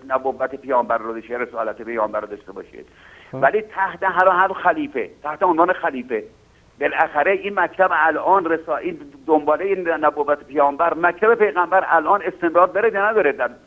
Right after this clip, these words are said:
Speaker 1: در بستر جامعه مسلمانان؟
Speaker 2: دعوت پیامبر استمرار داره. رسالت پیامبر، نبوت پیامبر بعد از وفات ایشون قطع شد.
Speaker 1: بله، ما هم همینو معتقدیم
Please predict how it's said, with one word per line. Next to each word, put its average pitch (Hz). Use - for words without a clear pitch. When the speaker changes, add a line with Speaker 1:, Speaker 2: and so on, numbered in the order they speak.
Speaker 1:
در 135
بستر 131
جامعه 117
مسلمانان؟ 104
Speaker 2:
دعوت 196
پیامبر 156
استمرار 143
داره. 135
رسالت 156
پیامبر، 165
نبوت 151
پیامبر 160
بعد 170
از 139
وفات 165
ایشون 143
قطع 165
شد. 104
Speaker 1:
بله، 165
ما 196
هم 180
همینو 254
معتقدیم 175